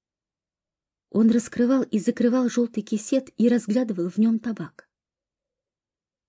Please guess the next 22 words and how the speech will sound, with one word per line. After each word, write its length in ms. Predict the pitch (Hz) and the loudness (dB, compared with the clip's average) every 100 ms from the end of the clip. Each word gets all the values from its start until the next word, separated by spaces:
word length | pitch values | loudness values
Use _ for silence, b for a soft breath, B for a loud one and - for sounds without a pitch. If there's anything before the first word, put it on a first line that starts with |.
| _ | _
«Информацию, 800 | 214 233 - 247 254 269 - - | 2 2 2 2 2 0 -4 -12
Фрэнк. 440 | - 214 226 - - _ _ _ _ _ _ _ _ _ _ _ _ | -6 -4 -4 -8 -20 _ _ _ _ _ _ _ _ _ _ _ _
Надеюсь, 540 | - 220 220 262 247 - | -2 0 4 2 2 2
ты 100 | 254 | 4
не 140 | 254 | 4
подозреваешь, 840 | 254 226 220 262 311 254 - - | 4 0 2 2 0 -2 -8 -18
что 220 | - - 185 | -18 -2 2
я 200 | 220 233 | 4 4
мог 240 | 233 190 | 2 2
ей 140 | 226 | -2
сообщить 520 | 233 226 226 - 277 226 | 0 -2 -4 -4 -2 -2
нечто 320 | 233 - 233 | -2 -4 -6
важное?» 460 | 220 160 - - _ _ _ _ _ _ _ _ _ _ _ _ _ _ _ _ _ _ - | -6 -10 -14 -18 _ _ _ _ _ _ _ _ _ _ _ _ _ _ _ _ _ _ 0
«Нужно 420 | 220 226 202 233 | 2 4 2 2
выяснить, 420 | 233 294 - - | 4 2 -2 -10
Фрэнк», 420 | - 208 180 - _ _ _ | -6 -6 -8 -18 _ _ _
ответил 400 | - 185 202 196 | -10 -6 -6 -6
я. 240 | 214 202 - _ _ _ _ _ _ _ | -6 -8 -14 _ _ _ _ _ _ _
«И 100 | - | 0
как 200 | 214 233 | 0 2
можно 280 | 240 247 269 | 2 2 2
скорее. 440 | 262 277 247 180 | -2 -6 -6 -8